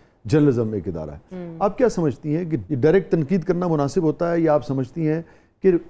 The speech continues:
Speaker 1: नाम लिए बगैर तनकीद करने से मसला हल हो सकता है और होता है और बिगाड़ कम पैदा होता है? आप
Speaker 2: हम्म।
Speaker 1: क्या समझती हैं?
Speaker 2: पाकिस्तान में नाम लेके भी बात करने से मसला वही रहता है
Speaker 1: हम्म।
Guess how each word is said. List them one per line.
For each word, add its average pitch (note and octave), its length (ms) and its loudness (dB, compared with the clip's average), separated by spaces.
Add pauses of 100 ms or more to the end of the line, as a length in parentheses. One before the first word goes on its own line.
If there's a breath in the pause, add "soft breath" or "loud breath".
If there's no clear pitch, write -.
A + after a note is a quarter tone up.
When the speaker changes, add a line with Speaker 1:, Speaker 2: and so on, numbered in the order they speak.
Speaker 1:
नाम C3+ 380 2
लिए E3+ 200 4
बगैर C#3 300 4
तनकीद C#3 440 0
करने C3+ 240 0
से D3+ 140 -2
मसला B2 380 0
हल A2 180 2
हो G2+ 140 0
सकता - 340 -8
है B2 120 2
और A#2 180 0 (420 soft breath)
होता A2+ 240 2
है G2+ 100 2
और B2 100 2
बिगाड़ A2+ 340 2
कम G#2+ 160 -2
पैदा D2 260 -8
होता B1 260 -16
है? A#1 80 -20 (160)
आप - 120 2
Speaker 2:
हम्म। D4 100 -4
Speaker 1:
क्या A#2 100 0
समझती - 420 -10 (260)
हैं? - 80 -18 (1300 loud breath)
Speaker 2:
पाकिस्तान A#3+ 580 0
में A#3 440 -2
नाम G3+ 320 -2
लेके F#3+ 500 -4
भी A#3+ 160 -4
बात A3 320 0
करने A#3 220 -2
से B3 160 -6
मसला A3+ 360 -4
वही G#3 300 -2
रहता G#3 280 -4
है F#3 260 -8
Speaker 1:
हम्म। G2 240 -4